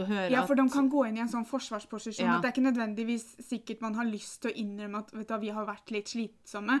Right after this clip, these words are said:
Speaker 1: Mm.
Speaker 2: Så man kan reagere med en sånn forsvarsgreie om at, "Ja, men du har jo ikke sagt noe, ikke sant?
Speaker 1: Mm.
Speaker 2: Du skulle ha sagt noe for lenge siden."
Speaker 1: Mm.
Speaker 2: Ehm.
Speaker 1: Men jeg tenker jo at hvis, hvis du skal ta den samtalen, jeg, jeg prøver å tenke hva jeg ville gjort. Eh, i, i,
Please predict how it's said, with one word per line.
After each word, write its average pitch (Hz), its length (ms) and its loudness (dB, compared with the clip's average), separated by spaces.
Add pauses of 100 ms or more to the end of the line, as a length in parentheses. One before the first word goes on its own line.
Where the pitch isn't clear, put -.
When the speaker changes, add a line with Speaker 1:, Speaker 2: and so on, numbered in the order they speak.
(100)
Speaker 1:
Mm. 220 300 2
Speaker 2:
Så 240 160 0
man 233 160 2
kan 233 180 2
reagere 208 800 -2
med 214 220 0
en 214 100 -4
sånn 208 180 -6
forsvarsgreie 208 720 -2
om 214 80 -2
at, 214 140 -6
"Ja, 226 100 2
men 220 160 2
du 240 220 2
har 226 160 0
jo 202 60 -6
ikke 226 120 -6
sagt - 320 -10
noe, 285 160 6
ikke 240 140 0
sant? 269 320 4
Speaker 1:
Mm. 208 140 0
Speaker 2:
Du 233 100 4
skulle 233 180 0
ha 233 80 -4
sagt - 220 -4
noe 220 100 -4
for 226 120 -2
lenge 214 220 0
siden." 254 520 4
Speaker 1:
Mm. 196 300 -2 (100)
Speaker 2:
Ehm. 214 560 -2 (720)
Speaker 1:
Men 226 120 0
jeg 247 120 2
tenker 220 280 4
jo 214 40 0
at 208 80 -6
hvis, 214 260 -2 (220)
hvis 269 320 2
du 302 60 -10
skal 294 180 -4
ta 196 200 2
den 170 100 -4
samtalen, 143 500 -4 (160)
jeg, - 160 -12 (300)
jeg 208 80 -10
prøver 214 180 0
å - 80 -4
tenke 175 220 -4
hva 175 160 0
jeg 156 160 -2
ville 143 180 -4
gjort. - 180 -14 (540)
Eh, 190 440 -2 (100)
i, 214 120 -6 (120)
i, - 160 -14